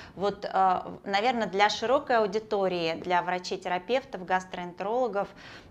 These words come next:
м, важно вовремя понять, что этот пациент, э, требует уже направления к гепатологу, да, э, и, э, вот, э, таких более детальных исследований.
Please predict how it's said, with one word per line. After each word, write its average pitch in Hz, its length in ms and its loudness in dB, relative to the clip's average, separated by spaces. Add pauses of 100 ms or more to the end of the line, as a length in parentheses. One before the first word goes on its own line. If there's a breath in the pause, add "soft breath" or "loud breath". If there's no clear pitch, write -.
(120)
м, 185 200 -6
важно 214 680 4
вовремя 220 600 2
понять, 208 600 2
что - 280 -4
этот 202 380 0
пациент, 254 840 2
э, 180 260 2
требует 196 800 0 (140)
уже 185 260 -2
направления 196 720 0
к 160 60 -10
гепатологу, 185 840 0
да, 220 300 2 (180)
э, 170 380 -2
и, 220 280 -2 (140)
э, 165 300 -4
вот, 180 180 -6 (140)
э, 165 260 -8 (420 loud breath)
таких 180 320 -4
более 185 340 -2
детальных 185 600 0
исследований. 156 840 -8